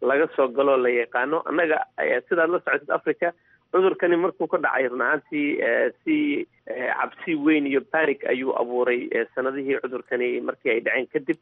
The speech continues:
Annagana waxaan qayb ka ahayn dowladihii run ahaantii ugu diyaar garoobay. Dad badan baan run ahaantii aan tababarnay oo entry point-yada waddanka meelaha laga soo galo ha noqdaan dhinaca hawada ha noqoto mise dhinaca dhulka ah. Marka waxa keliya oo muhiimaddu aan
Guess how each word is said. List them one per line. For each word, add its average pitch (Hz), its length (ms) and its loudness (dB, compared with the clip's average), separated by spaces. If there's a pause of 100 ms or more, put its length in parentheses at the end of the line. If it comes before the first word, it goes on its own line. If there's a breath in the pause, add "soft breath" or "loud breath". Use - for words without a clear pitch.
(200)
Annagana 156 480 4
waxaan 143 380 0 (100)
qayb 175 240 2
ka 185 80 0
ahayn 156 320 4
dowladihii 151 560 0
run 143 160 0
ahaantii 151 240 0
ugu 160 160 -4
diyaar 151 300 2
garoobay. 131 420 2 (220)
Dad 151 180 -2
badan 156 220 2
baan 135 140 0
run 127 120 -4
ahaantii 127 400 -2
aan 120 160 -4
tababarnay 131 640 0 (140)
oo 139 480 4
entry 160 380 0
point-yada 143 640 0
waddanka 143 380 -2
meelaha 139 300 2
laga 135 280 0
soo 135 100 0
galo 131 160 0
ha 147 80 0
noqdaan 139 340 -2
dhinaca 120 380 0
hawada 143 280 2
ha 143 60 0
noqoto 147 460 -4 (240 soft breath)
mise 165 180 -4
dhinaca 151 380 2
dhulka - 340 2
ah. 110 160 -2
Marka 151 460 -2 (100)
waxa 165 200 0
keliya 175 400 4
oo 139 160 6
muhiimaddu 156 560 0 (260)
aan 131 180 2